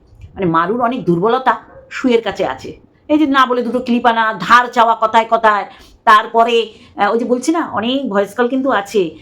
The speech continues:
তার মানে এমন ওদের কর্মকাণ্ড ওর কাছে গিয়ে রেখেছে, যেগুলো ফাঁস করলে মানুষ, এই তো বুঝতেই পারছে, আমরা তো বুঝতেই পারছি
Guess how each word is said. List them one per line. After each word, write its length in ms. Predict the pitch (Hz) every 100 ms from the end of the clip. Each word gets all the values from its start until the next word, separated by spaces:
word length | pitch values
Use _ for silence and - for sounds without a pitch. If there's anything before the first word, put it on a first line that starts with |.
| -
তার 120 | - 240
মানে 120 | 269
এমন 600 | 160 175 196 254 294 311
ওদের 400 | 285 269 262 247 - -
কর্মকাণ্ড 540 | 208 233 269 214 226
ওর 260 | 262 220 220
কাছে 220 | 262 277
গিয়ে 240 | 196 208
রেখেছে, 520 | 208 202 269 277 214 - -
যেগুলো 360 | 226 254 269 277
ফাঁস 280 | 269 254 -
করলে 300 | 277 294 359 - _ 370
মানুষ, 480 | 381 381 339 - - -
এই 100 | 370
তো 60 | 415
বুঝতেই 340 | 349 381 453
পারছে, 260 | 392 233 254
আমরা 180 | 339 453
তো 80 | 440
বুঝতেই 300 | 339 302 262
পারছি 340 | 190 - -